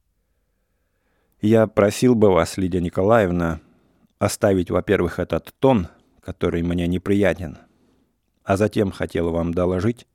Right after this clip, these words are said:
что меня положительно возмущают ваши вздохи и безнадёжные взгляды».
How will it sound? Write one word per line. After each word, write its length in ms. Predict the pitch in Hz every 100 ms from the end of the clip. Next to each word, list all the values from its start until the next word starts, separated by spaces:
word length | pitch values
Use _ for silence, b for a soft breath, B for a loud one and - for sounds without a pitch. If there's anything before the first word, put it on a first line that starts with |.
| _ _ _ _
что 200 | - -
меня 320 | 113 120 139 147
положительно 680 | - 98 101 107 98 92
возмущают 600 | 87 85 90 - 95 87
ваши 280 | 87 85 95
вздохи 420 | 92 90 110 - 95
и 80 |
безнадёжные 760 | 87 85 87 87 85 78 85 87
взгляды». 480 | 90 92 78 -